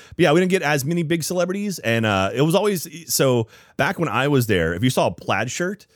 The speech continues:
so the plaid shirts are, like, the guest relations people that are, like, the top of the guest relation people. They usually do V I P tours. Um,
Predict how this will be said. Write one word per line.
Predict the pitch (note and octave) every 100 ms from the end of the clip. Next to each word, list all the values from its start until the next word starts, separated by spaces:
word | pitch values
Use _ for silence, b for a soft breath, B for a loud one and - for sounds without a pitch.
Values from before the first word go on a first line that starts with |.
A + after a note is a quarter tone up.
| b b
so | - C3+
the | A2+
plaid | - F3+ D#3
shirts | C#3+ B2+
are, | A#2
like, | G2+ F#2+
the | G2
guest | E2+ G2 -
relations | F#2 F#2 A2 G#2
people | A#2+ G#2
that | G2+
are, | E2+
like, | D2+ D#2
the | D#2+ D#2+
top | - F#2 F#2+
of | G2
the |
guest | F2+ F2+
relation | E2 E2 G#2 F#2+
people. | A2 A2+
They | A2 A#2
usually | A#2+ B2
do | G#2+
V | F2 G2
I | F#2
P | F2+
tours. | E2+ F2 F2+ B2+ - B B B B
Um, | A#2 A2 G#2